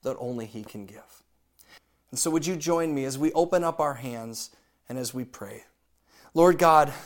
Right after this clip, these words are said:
we just want to thank and praise you that you are with us, that that is the story of Christmas, that the divide of our sin and the brokenness in this world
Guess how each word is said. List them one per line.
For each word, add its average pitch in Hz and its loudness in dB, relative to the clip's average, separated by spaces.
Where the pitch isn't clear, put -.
we 180 2
just 190 2
want 170 4
to 151 -2
thank 175 0
and 147 -2
praise 160 0
you 151 -8
that 175 2
you 214 4
are 175 8
with 196 6
us, 156 2
that 175 2
that 202 4
is 202 0
the 185 -2
story 214 6
of 185 -2
Christmas, - -4
that 202 8
the 208 2
divide 214 10
of 220 8
our 214 4
sin 220 4
and 196 2
the 202 6
brokenness 226 12
in 214 4
this 208 2
world 190 6